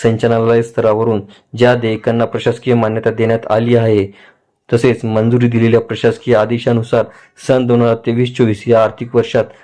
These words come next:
थकीत देयके ऑनलाइन पद्धतीने काढण्याची सुविधा उपलब्ध करून देण्यात आलेली आहे.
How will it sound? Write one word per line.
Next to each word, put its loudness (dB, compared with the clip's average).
थकीत -2
देयके 2
ऑनलाइन 0
पद्धतीने -2
काढण्याची 0
सुविधा 0
उपलब्ध 0
करून -2
देण्यात 0
आलेली 0
आहे. 2